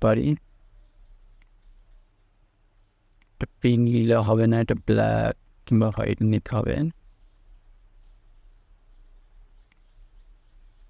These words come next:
আচ্ছা, এখন এখানে একটু কাজ করব যে, আর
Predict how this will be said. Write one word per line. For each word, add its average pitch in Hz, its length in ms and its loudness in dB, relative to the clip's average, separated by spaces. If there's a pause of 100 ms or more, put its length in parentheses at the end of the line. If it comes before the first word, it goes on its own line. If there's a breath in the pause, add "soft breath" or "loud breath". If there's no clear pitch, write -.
(320)
আচ্ছা, - 260 -2 (1600)
এখন 165 240 0
এখানে 147 280 2
একটু 139 140 -2 (100)
কাজ 123 140 2 (100)
করব 110 220 -4 (1040)
যে, 104 120 0 (4000)
আর - 80 -4